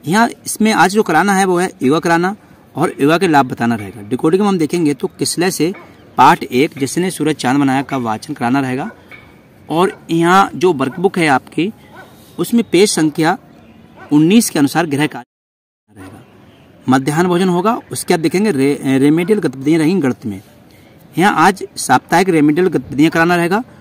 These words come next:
गणित की जो कार्य पुस्तिका है, पेज संख्या अठारह के अनुसार अभ्यास कार्य कराना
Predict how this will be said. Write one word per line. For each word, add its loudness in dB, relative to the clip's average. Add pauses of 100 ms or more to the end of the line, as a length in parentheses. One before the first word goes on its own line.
(300)
गणित 0
की 0
जो 2
कार्य 4
पुस्तिका -2
है, 2
पेज -2
संख्या -2
अठारह -2
के -2
अनुसार -2 (440)
अभ्यास -2
कार्य 2
कराना 0